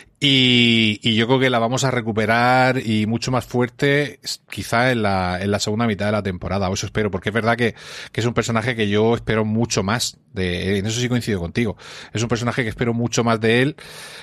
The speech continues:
o sea, de ella en este caso, que lo que nos ha dado, pero creo que es necesario un poco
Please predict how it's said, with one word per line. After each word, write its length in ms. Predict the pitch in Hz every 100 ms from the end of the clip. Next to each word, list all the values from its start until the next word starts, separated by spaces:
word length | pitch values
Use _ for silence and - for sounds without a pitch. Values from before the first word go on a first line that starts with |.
| -
o 120 | 101
sea, 200 | - 104
de 120 | 95
ella 140 | 107 120
en 80 |
este 180 | 107 113
caso, 400 | 117 117 156 - _ _
que 200 | - 131
lo 120 | 120
que 160 | 110 117
nos 160 | 113 120
ha 80 |
dado, 200 | 113 113
pero 200 | 107 110
creo 120 | 113 170
que 100 | 180
es 40 |
necesario 500 | 147 123 117 127 127
un 80 | 120
poco 320 | 123 135